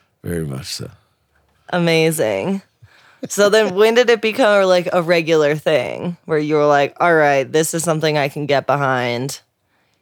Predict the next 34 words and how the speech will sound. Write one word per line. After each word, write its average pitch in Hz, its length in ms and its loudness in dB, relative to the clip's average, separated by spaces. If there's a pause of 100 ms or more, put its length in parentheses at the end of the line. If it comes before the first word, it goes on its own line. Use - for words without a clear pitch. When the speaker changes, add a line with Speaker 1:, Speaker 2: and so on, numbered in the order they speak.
(600)
Speaker 1:
I 101 40 -12
guess 98 320 -4
ninth 110 400 0
grade. 113 440 2 (1080)
Um, 98 540 -2
you 107 160 -4
know, 95 200 -4
smoking 101 380 -2
joints 101 300 0
at - 80 -14
the 90 40 -10
bus 95 240 -2
stop 98 360 -2
on 92 80 -2
the 92 60 -2
way 92 120 0
to 85 80 -2
school. 95 320 -2
Speaker 2:
High 143 220 -2
school. 139 920 2 (300)
Speaker 1:
Yeah. 92 360 0 (240)
Speaker 2:
Nice. 156 360 0
So - 220 0
you 180 220 4
would, 185 220 2 (140)
you, 165 300 -4 (100)
you 170 220 -6
quickly 208 520 2
learned 170 280 2
to 170 100 0
roll 160 180 6
your 147 180 4
own 139 180 0
joint 147 340 0